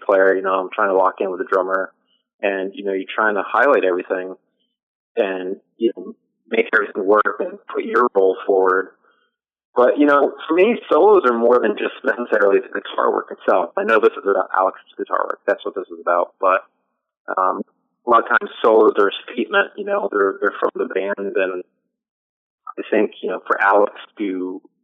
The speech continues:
to do what he did, to keep up and that statement as the band going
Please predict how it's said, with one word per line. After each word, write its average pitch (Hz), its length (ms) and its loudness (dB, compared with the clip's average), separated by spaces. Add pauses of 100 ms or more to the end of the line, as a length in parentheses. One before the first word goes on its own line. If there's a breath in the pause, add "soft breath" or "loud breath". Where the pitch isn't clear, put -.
(120)
to - 80 -12
do 117 220 -2
what 110 140 4
he 101 100 -10
did, 104 400 2 (220)
to - 160 -14
keep 117 180 -2
up 98 260 0 (160)
and 98 240 -6 (320)
that 104 140 0 (100)
statement 101 360 -4
as 90 60 -14
the 95 60 -8
band 98 400 -6
going 92 140 -8